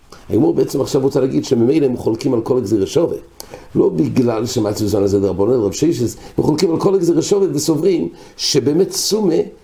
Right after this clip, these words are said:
לא נפטר ואין את הגזירה שווה, למה? כך מבואר בדברי הרשב"ם.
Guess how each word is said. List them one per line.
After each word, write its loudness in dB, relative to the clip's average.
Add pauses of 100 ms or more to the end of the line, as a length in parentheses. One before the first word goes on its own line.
(200)
לא 2
נפטר -2
ואין 0
את 0
הגזירה 0
שווה, -2
למה? -6 (640)
כך 2
מבואר 2
בדברי 2
הרשב"ם. 0